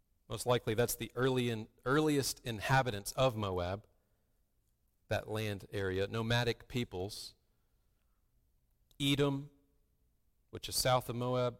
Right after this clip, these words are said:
Seir, which is kind of a, a synonym for Edom, but even Edom's enemies, there's all kinds of inescapable dominion here. And this is all gonna take place in the future,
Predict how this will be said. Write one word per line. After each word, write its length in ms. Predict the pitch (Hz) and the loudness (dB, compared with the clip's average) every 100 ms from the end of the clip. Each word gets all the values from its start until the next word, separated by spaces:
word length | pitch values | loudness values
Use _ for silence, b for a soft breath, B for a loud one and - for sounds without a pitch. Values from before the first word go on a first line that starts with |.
| - | 0
Seir, 540 | - 127 127 147 147 | 2 4 2 4 4
which 180 | 123 - | 2 -2
is 80 | 95 | -6
kind 160 | 127 | -4
of 80 | 117 | -4
a, 140 | 101 - _ _ _ - | -6 -8 _ _ _ -4
a 60 | |
synonym 600 | - - 143 139 135 127 110 - | 4 4 4 2 0 -2 -6 -2
for 380 | 143 147 143 - | 2 6 6 4
Edom, 360 | 143 143 143 143 _ _ _ _ _ - | 0 0 -2 -8 _ _ _ _ _ -4
but 140 | 127 | 0
even 360 | 165 160 139 135 _ _ 156 | 2 2 0 -4 _ _ -2
Edom's 460 | 160 170 165 156 175 | 0 2 0 -2 0
enemies, 680 | 165 165 170 160 - - _ _ _ _ _ _ _ _ _ _ _ _ _ _ _ _ _ _ _ _ _ _ _ _ _ _ _ _ _ _ _ | 0 2 0 -2 -8 -12 _ _ _ _ _ _ _ _ _ _ _ _ _ _ _ _ _ _ _ _ _ _ _ _ _ _ _ _ _ _ _
there's 160 | - 117 | -10 -2
all 120 | 135 | -2
kinds 280 | - 139 117 | 0 -2 -2
of 120 | 113 - | -4 -4
inescapable 720 | 127 117 - 120 113 101 98 | -4 -4 -4 -4 -4 -2 -4
dominion 600 | 92 92 98 104 95 87 | -4 -6 -4 -4 -6 -8
here. 260 | 90 82 82 _ _ _ _ _ _ _ _ _ | -12 -14 -16 _ _ _ _ _ _ _ _ _
And 100 | 107 | -4
this 140 | 127 151 | -2 2
is 80 | 139 | 6
all 160 | 147 | 6
gonna 160 | 151 147 | 6 2
take 220 | 151 - | 0 0
place 280 | 139 135 - | 0 0 0
in 180 | 127 120 | -4 -6
the 80 | - | -6
future, 460 | 120 107 - 85 | -6 -8 -10 -14